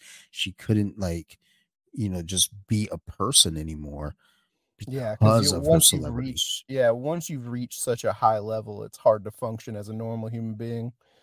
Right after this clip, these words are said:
Speaker 2: which I
Speaker 1: Yeah.
Speaker 2: totally, I totally understand. Like, I, if,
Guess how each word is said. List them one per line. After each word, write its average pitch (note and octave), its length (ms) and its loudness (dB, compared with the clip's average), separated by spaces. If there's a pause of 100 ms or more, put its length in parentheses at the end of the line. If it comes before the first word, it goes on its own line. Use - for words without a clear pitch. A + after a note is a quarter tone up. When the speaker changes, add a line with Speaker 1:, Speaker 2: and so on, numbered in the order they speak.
(460)
Speaker 2:
which - 180 10
I - 40 12
Speaker 1:
Yeah. - 40 8
Speaker 2:
totally, C4 420 2 (340)
I D#3 80 6
totally G3 400 4
understand. A#2 640 -2
Like, A2 260 -8
I, C#3+ 260 6
if, C#3+ 240 -8